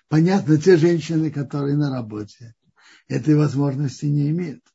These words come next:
<laughs> Те, которые на работе в пятницу. Я, каждый должен искать свои пути, что делать. Если, допустим, в таком, если женщина действительно работает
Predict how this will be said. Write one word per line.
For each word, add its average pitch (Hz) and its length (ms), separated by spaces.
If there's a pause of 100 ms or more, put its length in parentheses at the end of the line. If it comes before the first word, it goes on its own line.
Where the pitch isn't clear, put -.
<laughs> - 720
Те, 185 140
которые 165 420
на 147 120
работе 147 520
в - 240
пятницу. - 540 (1200)
Я, 180 320 (180)
каждый 226 440
должен 202 360
искать 196 360
свои 185 240
пути, 180 380
что 165 260
делать. 151 320 (1600)
Если, 208 320
допустим, 170 640
в 110 40
таком, 160 420
если 156 280
женщина 143 540
действительно 151 480
работает 110 420